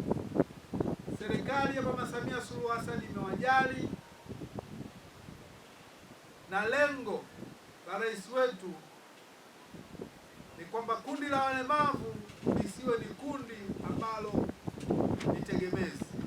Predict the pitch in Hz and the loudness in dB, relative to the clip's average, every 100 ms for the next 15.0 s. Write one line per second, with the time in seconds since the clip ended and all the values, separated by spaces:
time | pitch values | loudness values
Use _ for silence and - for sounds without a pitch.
0 | - - - - - - - 494 480 - | -2 -4 -8 -14 -12 -4 4 6 8 6
1 | - 277 285 269 269 247 269 285 277 269 | 4 2 0 2 0 2 2 4 6 4
2 | 269 269 - - - - - - - - | 2 -4 -8 -8 -6 -6 -4 -4 -6 -6
3 | - - - - - - - - - - | -10 -8 -12 -8 -6 -6 -6 -6 -6 -6
4 | - 190 214 202 233 220 226 220 269 277 | -6 -2 -2 -2 0 4 4 4 4 4
5 | 277 277 - - - - - - - - | 4 2 -2 -14 -18 -18 -18 -16 -14 -12
6 | - - - - - - - 202 240 233 | -12 -14 -16 -18 -18 -18 -8 -4 2 2
7 | - 269 254 208 247 214 208 196 180 - | 4 6 6 4 2 2 0 -2 -6 -10
8 | - 196 233 240 220 196 226 - 226 220 | -12 -4 2 2 2 -4 -4 -4 -6 -4
9 | 208 254 190 214 240 226 202 214 196 196 | -2 -2 -2 -4 0 0 0 -4 -4 -4
10 | 269 277 208 185 - - - - - - | -2 -2 0 0 -2 -10 -16 -16 -18 -18
11 | - - - 190 190 - 196 202 196 196 | -18 -18 -8 -4 -4 -2 -2 0 0 2
12 | 208 214 180 175 170 160 - - - - | 4 4 0 -2 -6 -8 -10 -10 -10 -10
13 | - - - - - - - - 151 160 | -16 -20 -20 -20 -20 -20 -20 -16 -8 -2
14 | 254 247 240 247 254 277 277 269 254 | 2 2 4 4 6 4 4 2 0